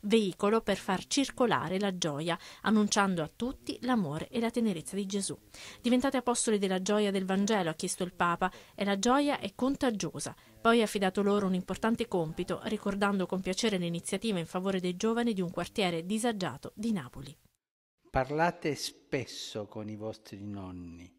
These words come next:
Speaker 2: Anche loro hanno questa gioia contagiosa. Domandate a loro tante cose,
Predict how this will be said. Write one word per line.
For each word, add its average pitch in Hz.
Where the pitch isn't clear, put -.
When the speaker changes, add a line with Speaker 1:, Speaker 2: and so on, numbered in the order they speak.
Speaker 2:
Anche 131
loro 190
hanno 165
questa 117
gioia 123
contagiosa. 107
Domandate 165
a 135
loro 175
tante 185
cose, 131